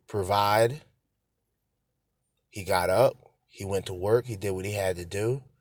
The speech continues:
The woman stayed at home, took care of the kids, and therefore she got taken care of in the process. Now, I don't know what happened. I think women just decided to be hoes, like, legitimately decided, "Hey,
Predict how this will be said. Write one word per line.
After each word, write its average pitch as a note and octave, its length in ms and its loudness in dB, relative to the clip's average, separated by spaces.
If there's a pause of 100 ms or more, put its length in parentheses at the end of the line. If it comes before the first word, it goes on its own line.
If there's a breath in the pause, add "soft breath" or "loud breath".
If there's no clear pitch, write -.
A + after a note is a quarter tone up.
(260)
The F2+ 80 -12
woman A#2 360 -2
stayed F#2+ 320 -2
at E2 140 -6
home, A2 340 -2
took - 200 -4
care G2+ 220 0
of F#2 60 -2
the F2+ 80 -10
kids, A#2 400 -2
and F2+ 120 -10
therefore G#2+ 440 -2
she - 180 -8
got A#2+ 220 -2
taken G2 240 -8
care G#2 240 -2
of G2+ 80 -6
in G2+ 80 -10
the G2 40 -10
process. A2 600 -4 (1300 soft breath)
Now, A#2 180 4
I C#3+ 120 8
don't G3 140 2
know D#3+ 120 8
what C#3 220 6
happened. G#3+ 460 4 (760)
I C3 80 12
think C#3 220 6
women C#3 260 4
just B2 220 2
decided A#2+ 560 6 (440)
to A2+ 140 0
be G#2 180 -2
hoes, B2 560 4 (480)
like, F2 280 -6 (240)
legitimately A2+ 960 0
decided, A#2+ 520 4
"Hey, A2 320 -2